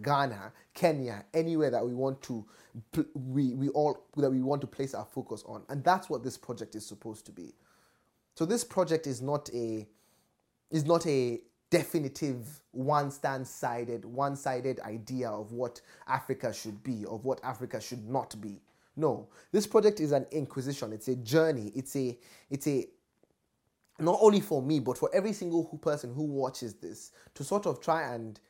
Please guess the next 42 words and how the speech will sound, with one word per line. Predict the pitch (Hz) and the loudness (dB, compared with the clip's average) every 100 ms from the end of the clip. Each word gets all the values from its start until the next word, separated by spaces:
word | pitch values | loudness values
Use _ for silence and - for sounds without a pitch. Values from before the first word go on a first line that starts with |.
| _ _ 120 | _ _ -2
begin | 139 123 170 190 | -2 0 0 0
to | 175 135 | -2 -4
understand | 123 117 113 - 170 139 135 131 - _ _ | -6 -6 -8 -4 -2 -2 -4 -8 -10 _ _
the | 123 147 | -2 2
way | 127 143 147 | 2 0 0
the | 131 | -2
world | 117 127 131 120 | 0 0 0 -2
is | 117 113 | -6 -2
working, | 123 120 - - | -2 -2 -6 -12
or | 87 135 | -4 -2
the | 127 | -2
way | 123 151 147 - - - | -2 -2 -2 -6 -12 0
the, | 139 127 131 160 - | 0 0 -4 -12 -4
at | 165 | 0
least | 170 - | 0 -2
so-, | - | -6
some | - 156 139 131 - _ _ _ _ | -2 0 0 -4 -10 _ _ _ _
alternative | 190 180 - 202 226 208 208 151 | 4 4 2 2 4 2 0 -2
ideas | - 120 110 131 117 110 107 - - | -2 -4 -2 -2 -2 -4 -10 -20 -6
to | 139 | -2
the | 127 | 2
way | 131 143 | 6 6
the | 123 | 4
world | 117 127 113 | 0 0 0
works, | 113 117 117 | -2 -4 -4
or | |
some | 113 139 - | -10 -6 4
alternative | 165 143 214 214 165 156 | 4 4 4 2 2 0
frameworks | - 156 139 120 - - - | 2 2 2 0 -4 -20 0
wi-, | 151 165 | 2 2
through | 170 | 0
which | 175 156 | -2 -2
we | 131 | -4
can | 127 120 | -6 -4
look | 131 | -4
at | 139 | -6
the | 98 | -8
world. | 104 95 90 - _ _ _ _ _ _ - | -8 -8 -12 -20 _ _ _ _ _ _ -4
And | 180 | 0
the | 175 | 0
problem | - - 247 214 196 139 | 2 6 8 6 0 2
with, | 131 - | -2 -4